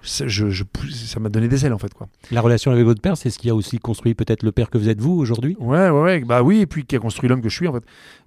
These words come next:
Speaker 1: Euh, et l'artiste que je suis, je pense que ça a été, alors, attention, hein, tout, tout ne vient pas de mon papa, attention, hein, parce que,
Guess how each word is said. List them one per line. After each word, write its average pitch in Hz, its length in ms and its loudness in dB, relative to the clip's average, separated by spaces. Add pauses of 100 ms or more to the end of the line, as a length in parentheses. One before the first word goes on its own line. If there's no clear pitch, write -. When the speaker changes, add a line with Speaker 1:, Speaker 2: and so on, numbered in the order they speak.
Speaker 1:
Euh, 110 680 0
et 110 160 -6 (140)
l'artiste 131 400 -8
que 117 140 -6
je - 40 -6
suis, 156 160 -6
je - 60 -10
pense - 160 -10
que 123 100 -12
ça 107 140 -8
a - 20 -4
été, 123 240 -6
alors, 113 240 0 (300)
attention, 110 400 -2
hein, 117 80 -2 (160)
tout, 135 160 -12 (140)
tout 131 160 -4
ne 120 120 -2
vient 101 160 -2
pas 104 300 0
de 104 100 -4
mon 104 120 -2
papa, 107 240 0
attention, 113 400 -4
hein, 107 40 -6
parce 104 120 -10
que, 107 160 -6